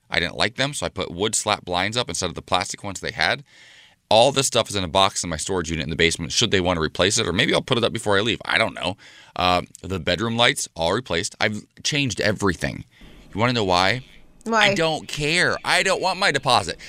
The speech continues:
Speaker 1: It's like, in my brain, it's like, "Okay, here's your thousand dollar deposit,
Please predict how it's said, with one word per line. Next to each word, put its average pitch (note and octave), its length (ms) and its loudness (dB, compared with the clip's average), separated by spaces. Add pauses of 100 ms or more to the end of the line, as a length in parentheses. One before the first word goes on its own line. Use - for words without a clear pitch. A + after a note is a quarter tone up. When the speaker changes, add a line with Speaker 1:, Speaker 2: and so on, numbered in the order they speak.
(100)
Speaker 1:
It's D3 200 2
like, E3+ 160 0 (140)
in D#3 120 -2
my D#3+ 220 2
brain, G#2+ 420 0
it's A#2+ 140 -2
like, C3+ 240 2 (300)
"Okay, G2+ 160 0
here's A2 200 0
your G2 100 -4
thousand A#2 420 0
dollar A#2 240 4
deposit, F#2+ 520 0